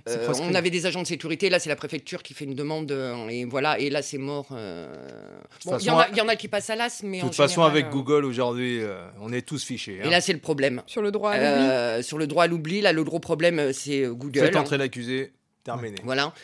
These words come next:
Speaker 2: parce que là, en fait, euh, me-, euh, merci Le Parisien, parce que c'est souvent lui. Non, mais c'est, je, je, je dis ça parce que c'est, c'est vraiment, euh, non, mais c'est vraiment difficile.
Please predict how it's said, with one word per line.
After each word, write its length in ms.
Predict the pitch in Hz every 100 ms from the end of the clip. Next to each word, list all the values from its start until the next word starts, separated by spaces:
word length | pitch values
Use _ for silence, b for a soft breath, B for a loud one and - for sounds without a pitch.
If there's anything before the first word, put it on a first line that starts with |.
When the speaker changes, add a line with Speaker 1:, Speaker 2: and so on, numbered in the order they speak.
| B -
Speaker 2:
parce 140 | 151
que 100 | 175
là, 220 | 170 170 151
en 80 | 165
fait, 280 | 180 151
euh, 100 | 143 139
me-, 80 | 135
euh, 460 | 117 101 104 92
merci 320 | 107 139 - 175
Le 140 | 160
Parisien, 400 | 156 156 143 175
parce 100 | 151
que 80 | 143
c'est 140 | 131
souvent 320 | - 147 147
lui. 340 | 143 143 196 220 _ b b b b b 202
Non, 180 | 240 240
mais 80 |
c'est, 220 | 226 233 214
je, 180 | 214
je, 180 | 202 214
je 140 | 202 226
dis 160 | 226
ça 160 | - 254
parce 220 | 233 -
que 340 | 214 202 196
c'est, 220 | 185 190 180
c'est 140 | 190
vraiment, 340 | 175 202 220 185
euh, 360 | 185 175 170 135
non, 160 | 233 233
mais 100 | 202
c'est 120 | 202
vraiment 300 | 180 240 240
difficile. 680 | 208 - 220 - 226 247